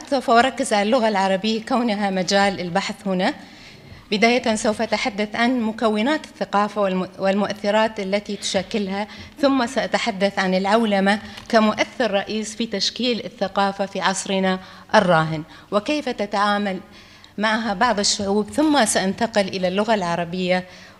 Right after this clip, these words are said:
ووضعها الراهن. تعرف الثقافة بكونها الناتج الكلي لجماعة بشرية مستقرة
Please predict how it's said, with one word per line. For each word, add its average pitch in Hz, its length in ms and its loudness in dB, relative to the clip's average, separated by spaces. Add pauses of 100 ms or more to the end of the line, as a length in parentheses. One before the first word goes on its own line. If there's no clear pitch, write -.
ووضعها 180 760 4
الراهن. 156 400 -2 (1600)
تعرف 277 320 0
الثقافة 277 540 2
بكونها 220 560 2
الناتج 214 520 2
الكلي 233 400 -2
لجماعة 190 520 0
بشرية 190 500 0
مستقرة 190 720 2